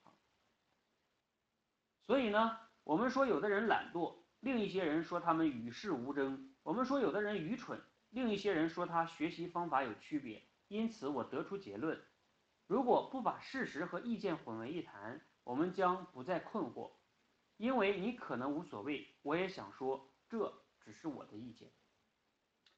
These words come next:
这本书选的这些东西啊，真的是很有深意的哈。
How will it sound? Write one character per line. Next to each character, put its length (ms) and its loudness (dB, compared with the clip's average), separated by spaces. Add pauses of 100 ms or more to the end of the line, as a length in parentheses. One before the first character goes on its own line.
(220)
这 60 -12
本 140 0
书 140 -4
选 280 -4
的 80 -6
这 80 -10
些 100 -4
东 200 -6
西 100 -10
啊， 260 -8
真 120 -12
的 80 -10
是 120 -12
很 160 -12
有 200 -8
深 380 -6
意 60 -8
的 120 -10
哈。 200 -18